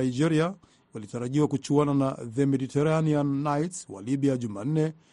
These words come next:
kupata tikiti ya kuingia kwenye michuano ya mwisho ya Kombe la Mataifa barani Afrika, afcon mwaka elfu mbili ishirini na tano, itakayofanyika mwakani nchini Morocco. caf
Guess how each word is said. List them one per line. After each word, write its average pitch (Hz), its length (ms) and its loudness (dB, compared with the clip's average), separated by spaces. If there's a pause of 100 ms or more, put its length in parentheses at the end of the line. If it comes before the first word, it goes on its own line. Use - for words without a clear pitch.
(200)
kupata 185 360 -4
tikiti 147 580 -4
ya 104 80 -8
kuingia 127 400 -4
kwenye 131 200 0
michuano 131 460 -2
ya 98 120 -14
mwisho 143 460 -4
ya 104 140 -12
Kombe 139 340 -2
la 127 80 -2
Mataifa 135 460 -2
barani 113 320 -10
Afrika, 156 480 -4 (500)
afcon 147 580 2
mwaka 147 300 0
elfu 135 180 0
mbili 135 140 2
ishirini 123 160 -2
na 117 60 -6
tano, 160 420 -2 (380)
itakayofanyika 139 840 -2
mwakani 143 540 0
nchini 147 240 0
Morocco. 113 520 -4 (540)
caf 156 420 0